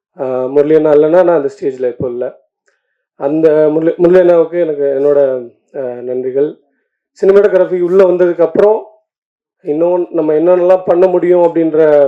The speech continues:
வாய்ப்பை வந்து அடுத்தடுத்து குண்டுலேருந்து, நட்சத்திரம் நகர்லேருந்து, இப்போ தங்கலான்லேருந்து எனக்கு கொடுத்த ரஞ்சித் அண்ணா,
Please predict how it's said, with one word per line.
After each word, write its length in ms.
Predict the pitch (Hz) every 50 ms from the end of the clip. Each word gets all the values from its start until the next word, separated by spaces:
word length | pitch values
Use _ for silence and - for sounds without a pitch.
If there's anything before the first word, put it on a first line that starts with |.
| 135
வாய்ப்பை 380 | 135 147 151 165 - - 165 151
வந்து 180 | 151 147 156 156
அடுத்தடுத்து 520 | 151 151 147 - 156 143 - - - 160 139
குண்டுலேருந்து, 600 | 135 135 147 147 147 151 147 147 147 135 139 143
நட்சத்திரம் 520 | 139 135 - - 160 - - 170 151 143
நகர்லேருந்து, 600 | 143 135 135 135 131 123 135 131 127 123 127 135 135 - - _ _ _ _ _ _ _ _
இப்போ 180 | 135 135 - 165
தங்கலான்லேருந்து 800 | - - 147 147 147 151 151 147 139 131 135 135 131 131 135 147 151 - - _ _ _ _ _ _ _ _ _ _ _ _ _ _
எனக்கு 220 | 170 151 147 - -
கொடுத்த 280 | 156 147 - - 175 160 151 143 139 127 127 123 123 123 117 110 - _ _ _ -
ரஞ்சித் 380 | 131 135 135 139 139 139 -
அண்ணா, 180 | 139 131 135 143